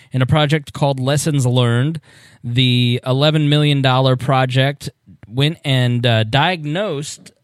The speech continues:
the failures of the policies in Afghanistan, and they interviewed more than six hundred people who had firsthand experience in war, and they published seven lesson, lessons from their Lessons Learned report in twenty sixteen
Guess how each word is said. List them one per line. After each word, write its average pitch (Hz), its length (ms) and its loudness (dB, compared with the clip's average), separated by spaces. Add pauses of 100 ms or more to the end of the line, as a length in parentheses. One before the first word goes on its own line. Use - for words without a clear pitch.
the 131 640 -10
failures 180 920 0
of 127 640 2
the 120 580 0
policies 135 520 2
in 131 80 4
Afghanistan, 113 920 0 (400)
and 131 120 -2
they 160 80 2
interviewed 196 380 0
more 180 180 0
than 156 100 -2
six 214 260 -4
hundred 180 280 0
people 160 400 0
who 139 140 4
had 127 180 0
firsthand 147 920 -2 (360)
experience 139 720 0
in 113 140 -2
war, 127 420 2 (400)
and 143 120 0
they 170 80 0
published 226 400 0
seven 208 340 0
lesson, 151 520 0
lessons 135 640 0
from 135 220 0
their 120 140 2
Lessons 123 420 0
Learned 123 240 2
report 113 460 0
in 120 120 -2
twenty 127 240 0
sixteen 120 640 0